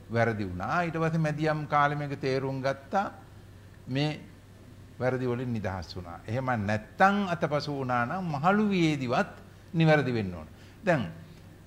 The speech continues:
සිංහල අලුත් අවුරුද්ද සාමාන්‍යයෙන් නාමිකව ඒක කියනවා සිංහල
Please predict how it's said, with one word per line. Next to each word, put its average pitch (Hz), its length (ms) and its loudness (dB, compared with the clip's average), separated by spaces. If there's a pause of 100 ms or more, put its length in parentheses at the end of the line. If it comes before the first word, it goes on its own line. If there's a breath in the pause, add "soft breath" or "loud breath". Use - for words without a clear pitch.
(680)
සිංහල 170 580 0 (160)
අලුත් 127 360 -2 (140)
අවුරුද්ද 104 580 -2 (160)
සාමාන්‍යයෙන් 104 600 -4
නාමිකව 104 480 -4
ඒක 101 200 -6
කියනවා 104 320 -8
සිංහල 120 520 -4